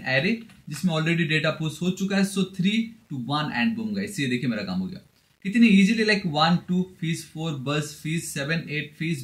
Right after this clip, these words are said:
बज, इलेवन फीस, थर्टीन, फ़ोर्टीन and then फीस बज। यही तो मुझे चाहिए था, right?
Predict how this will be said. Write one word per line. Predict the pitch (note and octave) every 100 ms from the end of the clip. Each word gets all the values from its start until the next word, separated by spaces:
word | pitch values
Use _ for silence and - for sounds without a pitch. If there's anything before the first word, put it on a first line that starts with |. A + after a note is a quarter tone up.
| A#2
बज, | C#3 C3+ -
इलेवन | C#3+ D3 F3 F3+ - _ _ -
फीस, | F3 F#3+ - D#3+
थर्टीन, | C#3+ G3 G3
फ़ोर्टीन | F#3+ E3 D#3+ G#3 G3
and | C#3+ C3
then | D3 C#3
फीस | C#3+ C3 A2+
बज। | G2+ G2 G2 - - _ _ _ _ _ _ _ _ - D#3+
यही | G3
तो | G#3+
मुझे | F#3+ D#3+ D#3+
चाहिए | C#3+ D#3+ A3
था, | A2+ G2 - _
right? | A2 F3 -